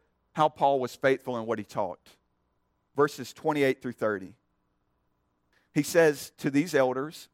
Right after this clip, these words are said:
"Pay careful attention to yourselves and to all the flock in which the Holy Spirit has made you overseers, to care for the church of God, which he obtained with his own blood. I know that after my departure,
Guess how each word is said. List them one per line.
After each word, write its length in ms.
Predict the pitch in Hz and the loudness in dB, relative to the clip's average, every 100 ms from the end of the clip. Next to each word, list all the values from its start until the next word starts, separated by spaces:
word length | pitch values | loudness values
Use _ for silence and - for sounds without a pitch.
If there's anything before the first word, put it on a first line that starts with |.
| - | -4
"Pay 140 | 160 | -4
careful 480 | - - 180 - 196 | -2 0 2 2 -2
attention 480 | 185 - 208 170 135 | -2 -2 -6 -6 -8
to 120 | - | -4
yourselves 760 | 151 143 175 165 131 101 98 - 135 | -4 -2 2 4 4 0 -8 -12 -8
and 100 | 127 | -6
to 100 | 120 | 0
all 220 | 143 170 | 4 4
the 100 | 160 | 0
flock 540 | - 175 143 - - - _ _ - | 0 2 2 0 -10 -20 _ _ -6
in 80 | 135 | -2
which 200 | 147 - | -2 -2
the 100 | 127 | -4
Holy 260 | 156 156 | 0 -2
Spirit 400 | 151 - 156 139 | -2 0 2 2
has 160 | 131 120 | 0 -4
made 220 | 131 127 | -2 -2
you 100 | 123 | 0
overseers, 800 | 131 123 120 - 101 98 - - _ _ _ - | 0 0 -6 -8 -8 -8 -16 -20 _ _ _ -10
to 100 | 151 | -8
care 340 | - 160 190 | 0 2 2
for 140 | - 160 | -2 -6
the 100 | 147 | -4
church 320 | 175 170 - | -2 -2 -2
of 120 | 139 | 0
God, 520 | 151 143 123 101 110 - _ _ _ - | 4 4 4 0 -4 -14 _ _ _ -2
which 200 | 143 - | -2 2
he 140 | 175 | 2
obtained 540 | 151 - 156 170 175 | 2 2 0 0 -2
with 140 | 151 139 | -2 -2
his 140 | 123 | 0
own 220 | 147 160 | 2 0
blood. 520 | 147 151 135 110 90 92 _ _ _ _ _ _ - | 0 4 4 2 -2 -12 _ _ _ _ _ _ 0
I 180 | 156 185 | 2 4
know 220 | 185 185 | 4 4
that 140 | 156 | 4
after 320 | 143 160 - 170 | 4 2 0 0
my 180 | 165 | 0
departure, 640 | 165 - 175 175 - 110 | 0 -2 0 0 -2 -12